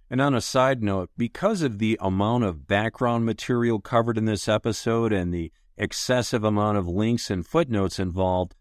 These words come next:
um, as we made the production, we created a standalone page for it, which you can find by clicking on the link labeled Pre-Nicene History.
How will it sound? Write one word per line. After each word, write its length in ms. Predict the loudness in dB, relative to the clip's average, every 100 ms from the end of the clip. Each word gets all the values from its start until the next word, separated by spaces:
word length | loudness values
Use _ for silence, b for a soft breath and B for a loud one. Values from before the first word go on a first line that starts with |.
| -6
um, 420 | -2 -2 -2 -6 -12 _ -20 -4
as 180 | -2 0
we 140 | 2
made 300 | 2 2 0
the 80 | 0
production, 720 | -2 0 2 0 0 -4 -4 _ _ -4
we 140 | -2
created 500 | -2 0 2 2 2
a 80 | 0
standalone 840 | -2 -4 0 2 2 2 2 0
page 380 | -2 0 0 -2
for 380 | -6 -2 -2 -2
it, 60 | -2
which 300 | -2 -2 -2
you 160 | -2 -2
can 340 | -2 -2 -4 _
find 440 | 0 0 0 2
by 200 | 2 2
clicking 420 | 0 -2 0 0
on 140 | 2 0
the 80 |
link 340 | 0 -2 -2 -2
labeled 540 | 0 0 0 -4 -6 _ -12
Pre-Nicene 840 | -2 0 2 0 -2 0 0 0
History. 760 | 0 -2 -2 -2 -2 0 -2